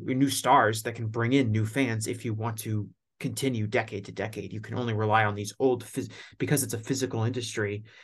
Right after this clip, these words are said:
you can only rely on these older wrestlers for so long. And I don't know, like, if their, I don't know if their philosophy is,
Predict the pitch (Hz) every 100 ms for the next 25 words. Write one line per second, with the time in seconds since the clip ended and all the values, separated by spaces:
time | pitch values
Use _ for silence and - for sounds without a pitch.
0 | - - 139 135 117 113 117 113 104 101
1 | - 120 113 107 107 107 104 110 107 98
2 | - 113 98 - - - - - 139 185
3 | 170 170 156 139 120 123 113 - _ _
4 | _ _ - _ _ - 160 165 165 160
5 | - 135 135 135 135 139 123